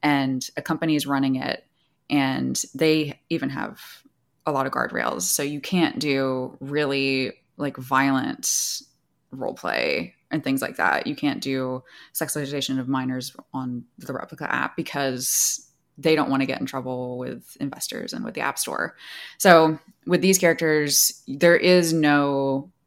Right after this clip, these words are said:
company that you're beholden to. You can say and do whatever. And that gives you a lot, lot more freedom to experiment and to really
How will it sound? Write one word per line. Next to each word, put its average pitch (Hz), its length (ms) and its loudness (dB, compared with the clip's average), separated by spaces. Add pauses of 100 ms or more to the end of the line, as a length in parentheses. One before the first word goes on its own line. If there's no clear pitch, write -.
company 160 380 2
that 147 140 2
you're 143 100 -2
beholden 147 500 0
to. 214 380 2
You 170 160 0
can 160 180 0
say 156 240 2
and 147 100 2
do 147 140 -4
whatever. 143 640 -2 (880)
And 320 100 2
that - 160 4
gives 151 160 0
you 156 80 2
a - 20 -2
lot, 143 300 0
lot 180 240 0
more 170 100 2
freedom 147 500 2
to 135 540 0 (580)
experiment 165 520 4
and 143 180 4
to 135 560 -2
really 151 760 4